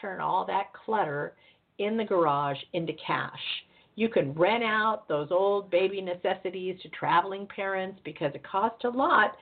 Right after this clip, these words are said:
to check a stroller on a plane. Or maybe they need a playpen for the hotel room. There's a rental site called Go Baby. Go Baby. The,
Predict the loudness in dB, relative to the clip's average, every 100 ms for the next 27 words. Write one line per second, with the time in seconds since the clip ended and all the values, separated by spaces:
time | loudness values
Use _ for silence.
0 | -20 -18 -6 -4 2 2 2 -6 -8 2
1 | 4 4 2 0 -2 -4 -6 -4 -4 -4
2 | -8 -16 _ _ _ -2 2 4 4 4
3 | 4 4 2 2 0 2 0 0 2 2
4 | 0 -6 -8 -8 -8 -6 -4 -4 0 4
5 | 4 2 -4 -6 -14 _ _ _ _ -2
6 | 0 0 0 4 2 2 0 0 0 2
7 | 4 2 -2 -2 0 4 4 4 2 _
8 | _ _ _ _ 2 2 2 -2 -4 -14
9 | -20 _ _ _ _ _ -6 -4 -4 -8
10 | -10 -16 -20 _ _ _ _ _ -20 -20
11 | -8 -4 -4